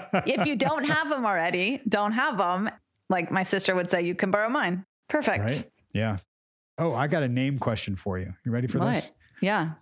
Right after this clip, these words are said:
Speaker 2: Do you remember that cartoon called Popeye? I think we just talked about it last week.
Speaker 1: Do I remember it? Yes,
Speaker 2: Uh-huh.
Speaker 1: dude.
Speaker 2: Do you remember the, the bad guy on Popeye?
Speaker 1: The bad guy.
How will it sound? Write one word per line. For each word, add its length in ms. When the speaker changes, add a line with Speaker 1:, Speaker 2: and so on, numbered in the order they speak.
Speaker 2:
Do 80
you 60
remember 280
that 200
cartoon 580
called 260
Popeye? 500
I 40
think 140
we 80
just 160
talked 220
about 200
it 80
last 280
week. 320
Speaker 1:
Do 100
I 80
remember 520
it? 280
Yes, 420
Speaker 2:
Uh-huh. 140
Speaker 1:
dude. 400
Speaker 2:
Do 80
you 60
remember 180
the, 320
the 100
bad 320
guy 400
on 180
Popeye? 500
Speaker 1:
The 140
bad 320
guy. 180